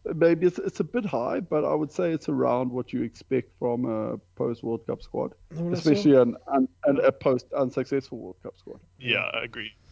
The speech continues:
Speaker 3: Like, I, I think, I think that's right for where Australia is.
Speaker 2: Yeah, so
Speaker 3: Like, in a way, I'm quite jealous 'cause, like,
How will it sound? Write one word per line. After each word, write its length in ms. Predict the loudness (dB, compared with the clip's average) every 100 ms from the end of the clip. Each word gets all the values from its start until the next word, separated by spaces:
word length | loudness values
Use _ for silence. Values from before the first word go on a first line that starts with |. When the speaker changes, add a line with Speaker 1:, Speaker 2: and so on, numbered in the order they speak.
| -12
Speaker 3:
Like, 140 | -2
I, 180 | 0 0
I 40 |
think, 140 | -2 -4
I 60 | -6
think 120 | -2
that's 140 | -2
right 180 | -2 -4
for 140 | -6 -6
where 120 | -6
Australia 380 | -6 -8 -8 -10
is. 220 | -12 -14 -4
Speaker 2:
Yeah, 160 | -4
so 160 | -2 0
Speaker 3:
Like, 140 | 0
in 80 | 0
a 60 | 0
way, 100 | 0
I'm 100 | 2
quite 220 | -2 -4
jealous 260 | -8 -12 -14
'cause, 220 | -16 -10
like, 160 | -10